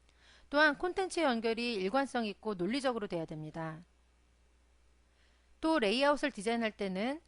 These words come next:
중요한 콘텐츠를 먼저 배치한 후 세부 사항을 결정하도록 합니다.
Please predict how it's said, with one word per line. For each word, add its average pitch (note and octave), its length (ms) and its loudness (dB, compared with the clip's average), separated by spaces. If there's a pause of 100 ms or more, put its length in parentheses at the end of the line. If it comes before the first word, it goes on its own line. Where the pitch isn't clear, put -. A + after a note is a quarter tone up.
(100)
중요한 C#4 440 0
콘텐츠를 C#4 540 -2
먼저 F3+ 280 -2
배치한 G3 520 -4
후 A3 240 -2 (480)
세부 F4 320 -2
사항을 C#4 380 4
결정하도록 G3 680 -2
합니다. D#3+ 440 -8